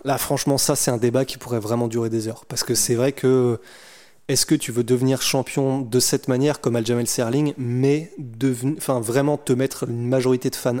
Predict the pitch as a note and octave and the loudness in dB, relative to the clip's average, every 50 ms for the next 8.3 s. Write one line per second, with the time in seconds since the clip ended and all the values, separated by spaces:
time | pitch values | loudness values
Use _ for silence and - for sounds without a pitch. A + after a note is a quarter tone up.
0 | - - B2+ A#2 G#2+ B2 D3+ D#3+ D#3+ - - - - - - - - - - - | -2 -2 -2 -2 2 2 2 2 0 -2 -10 -20 -20 -20 -20 -20 -20 -20 -20 -20
1 | - - - - - - - - - - - - - - - - - - - - | -20 -20 -20 -20 -20 -20 -20 -20 -20 -20 -20 -20 -20 -20 -20 -20 -20 -20 -20 -20
2 | - - - - - _ - C#3 B2+ B2 A#2+ C3 C#3 C3 C3+ C#3 C#3+ C#3 B2+ C3+ | -20 -20 -20 -20 -20 _ -6 -4 -2 -2 0 0 2 4 4 4 4 4 2 2
3 | B2+ A#2+ - - C3+ - - C3 C3+ D#3 F3+ - - - - - - - - - | 2 0 0 -2 -4 -4 0 0 0 0 -2 -4 -12 -20 -20 -20 -20 -20 -20 -16
4 | - C#3 B2 A#2+ A#2+ A#2+ A#2+ A#2+ A#2+ A#2+ A#2 A2+ A2 A2 A2 A2 A2 A2 A2 A2+ | -8 -6 -4 -2 2 4 4 4 4 4 2 0 0 -2 -2 -2 -2 -4 -4 -4
5 | A#2 A2+ - - - - A2+ A2 G#2+ A2 G#2+ G#2 G#2+ A#2 - - - - - - | -4 -2 -2 -2 -2 -2 -2 -4 -4 -4 -6 -8 -12 -14 -18 -20 -20 -20 -20 -20
6 | - - - - - - - D3 C3 E3+ F3+ - - C#3+ C3 B2+ - - C3+ B2+ | -20 -20 -20 -10 -6 -2 0 0 2 0 0 0 0 0 0 0 0 -2 -4 -4
7 | C3+ - - - - F#3+ E3+ C#3 C3 B2+ B2 B2 A#2+ A#2+ A#2 A2+ A2+ A#2 A#2 A2+ | -4 -4 -4 -2 -2 -2 0 0 2 2 4 4 2 2 0 0 -2 -2 -2 -2
8 | A2 A#2 A#2 A#2 C3 | -2 -2 -4 -2 -4